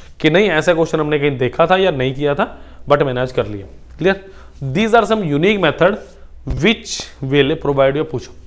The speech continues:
in the examination hall। Clear? तो प्लीज इस वीडियो को like, शेयर, सब्सक्राइब जरूर करना आपने, because ये बहुत इंपॉर्टेंट है। Thank you। सारे के सारे लिंक मिलेंगे डिस्क्रिप्शन बॉक्स में। Thank you स्टूडेंट्स।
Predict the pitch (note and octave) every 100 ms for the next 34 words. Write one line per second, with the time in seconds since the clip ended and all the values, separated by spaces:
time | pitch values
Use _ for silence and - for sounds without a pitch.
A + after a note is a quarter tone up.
0 | - B2+ C3 A#2 A#2 A2+ G#2+ G#2+ G2 -
1 | - - - - - F3+ F3+ - - -
2 | - - - C3+ D#3+ A3 G#3+ - D#3 D#3+
3 | D#3+ D3+ C#3+ E3 E3+ E3 - D3+ D3 C3+
4 | D3 E3 D#3+ E3+ F3 F3 D#3+ G#3 - -
5 | - - - C#3 D3+ C#3+ C#3+ C#3+ C3 C#3+
6 | F3 F#3+ G3+ - - - - C3+ C3 F3+
7 | F#3+ - - - - - - - - -
8 | - B2+ C#3 D#3 C#3 C3+ C#3 C#3 C3+ C#3+
9 | - D#3 D3+ E3+ E3 - - - C3 B2+
10 | C3+ B2+ B2+ B2+